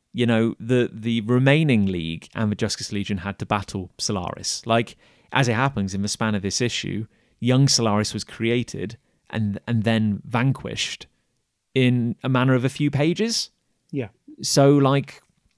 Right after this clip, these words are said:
Speaker 1: once again, Solaris has kind of left the story before they've even really arrived, I feel. Uh, like, I really like Solaris as a character.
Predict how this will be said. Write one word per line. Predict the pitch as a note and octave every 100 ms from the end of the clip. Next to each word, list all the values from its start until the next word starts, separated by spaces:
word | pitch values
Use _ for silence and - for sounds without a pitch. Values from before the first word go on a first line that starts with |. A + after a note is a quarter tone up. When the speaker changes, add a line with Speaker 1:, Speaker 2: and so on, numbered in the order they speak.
| _ _ -
Speaker 1:
once | - C3 C#3
again, | - C3 C3 C3 C3 -
Solaris | - C3 B2+ C3 -
has | B2+
kind | C3+ B2+
of | A#2
left | A#2 C3+ - _ -
the | A2+
story | - C#3+ C#3+ E3 G#3 G3+
before | - - A#2
they've | A2+ A2+
even | A#2 A#2
really | A#2 A2+
arrived, | A2+ A2+ C3+ F3 F#3+
I | -
feel. | A#2 D3+ F3 - _ _ _ _ _ _ _ - -
Uh, |
like, | C3 D#3 -
I |
really | E3+ F#3+ A3+
like | C#3 C3+ F3+ -
Solaris | - B2 A2+ G#2+
as | G#2+
a |
character. | F#2+ C3 C#3+ -